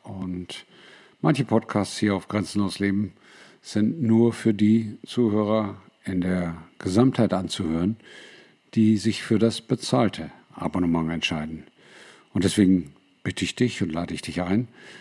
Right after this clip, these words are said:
dich für das bezahlte Abonnement zu entscheiden.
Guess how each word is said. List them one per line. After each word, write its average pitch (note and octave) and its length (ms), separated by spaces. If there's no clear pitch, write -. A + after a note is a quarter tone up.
dich - 300
für G#2 160
das A2 380
bezahlte - 680
Abonnement F#2 580
zu - 140
entscheiden. A2+ 560